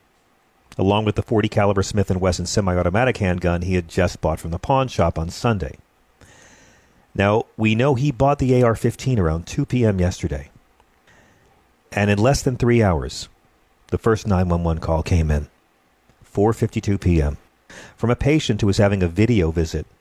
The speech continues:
with their doctor, who heard these shots over Zoom and told the cops there was a shooting going on in the Natalie Medical Building near Saint Francis Hospital.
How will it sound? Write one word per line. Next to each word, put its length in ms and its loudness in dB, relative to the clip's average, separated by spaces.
with 200 0
their 140 2
doctor, 580 -2
who 260 -4
heard 380 0
these 180 -2
shots 640 -2
over 220 2
Zoom 420 -2
and 100 -2
told 180 2
the 60 -4
cops 560 -2
there 80 0
was 120 0
a 40 -2
shooting 340 0
going 240 0
on 200 -2
in 100 -2
the 80 -4
Natalie 360 0
Medical 320 0
Building 360 -10
near 140 0
Saint 240 -2
Francis 340 -4
Hospital. 420 -6